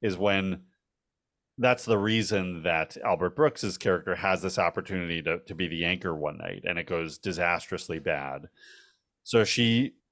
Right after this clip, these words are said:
steps away to go over to Albert Brooks's house to kinda see how it went and then end up consoling him. And that's where she reveals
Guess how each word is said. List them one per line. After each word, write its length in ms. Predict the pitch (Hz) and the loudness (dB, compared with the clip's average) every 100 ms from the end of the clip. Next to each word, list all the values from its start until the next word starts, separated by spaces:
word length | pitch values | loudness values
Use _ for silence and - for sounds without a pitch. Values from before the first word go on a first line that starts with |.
| _ | _
steps 360 | - - 123 - | -4 4 4 4
away 360 | 120 104 101 113 | 6 6 6 4
to 180 | - | -2
go 320 | 92 104 101 120 | 2 6 8 8
over 160 | 147 | 6
to 100 | 98 | 2
Albert 360 | 82 87 92 90 | 2 2 0 0
Brooks's 400 | 92 - 90 - | -2 -2 -4 -2
house 180 | 87 - | -2 -2
to 100 | 101 | -4
kinda 200 | 104 95 | -2 -2
see 220 | - 110 | -2 2
how 160 | 113 117 | 6 6
it 80 | |
went 260 | 90 92 110 | 4 2 0
and 100 | 98 | -2
then 120 | 90 | -2
end 160 | 92 90 | 0 -2
up 120 | - | -6
consoling 580 | - 85 - 113 127 95 | -8 -6 0 2 2 -2
him. 180 | 85 82 | -6 -6
And 100 | 85 | -2
that's 220 | 92 - | -2 -2
where 80 | 87 | -8
she 160 | - 90 | -6 -6
reveals 640 | 80 76 78 76 73 - | -6 -6 -4 -4 -4 -10